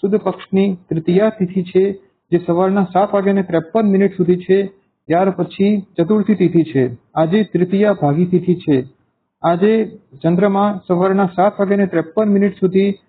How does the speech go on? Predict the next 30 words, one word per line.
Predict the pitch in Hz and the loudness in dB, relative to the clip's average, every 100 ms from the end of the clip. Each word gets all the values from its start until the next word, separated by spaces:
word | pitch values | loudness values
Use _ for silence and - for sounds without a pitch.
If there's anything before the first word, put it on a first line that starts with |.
| _ - | _ -6
અશ્લેષ | 156 - 214 240 | -6 -2 -2 2
નક્ષત્રમાં | 220 - 202 196 196 | 0 0 -2 0 0
રહેવાના | 180 180 180 180 | 2 2 2 0
છે | 180 190 202 196 _ | 0 0 0 -2 _
અને | 170 180 | -2 0
ત્યાર | 175 180 | 2 0
પછી | 180 180 - 208 214 | 0 -4 -2 -2 -2
ચંદ્રમા | - 180 185 185 190 190 - _ _ 151 | 0 2 2 2 0 -4 -12 _ _ -2
મઘા | 139 196 | 0 0
નક્ષત્રમાં | 196 - 190 190 185 | -2 -4 -4 0 0
રહેવાના | 165 160 156 147 | 2 0 0 -4
છે. | - 127 135 _ _ _ | -4 -4 -6 _ _ _
આજે | - 160 185 202 208 - _ - | -2 0 2 0 0 -6 _ -4
સિદ્ધિ | 160 196 | -2 0
યોગ | 180 190 202 | 2 2 0
છે | - 208 214 208 _ | 0 0 0 -4 _
અને | 165 175 | -2 -2
ગર | 160 196 | 0 0
અને | 214 175 185 | 0 0 0
વણિજ | 170 165 208 202 - | 2 2 2 0 -2
કરણ | 156 170 | 0 0
છે. | 165 - 131 123 - _ _ _ _ - | -2 -2 -2 -2 -8 _ _ _ _ -6
આજે | 160 170 226 | -4 0 0
ચંદ્રમા | 226 196 190 202 196 208 - - | 0 0 2 2 2 0 -4 -6
સવારના | 175 185 196 202 180 | -2 0 0 0 0
સાત | 165 214 202 | -2 0 0
વાગ્યાને | 196 196 196 | -2 0 -2
ત્રેપન | 175 165 - 214 | -2 -4 -2 -2
મિનિટ | 202 202 202 | 0 0 0
સુધી | - 175 185 | 0 2 2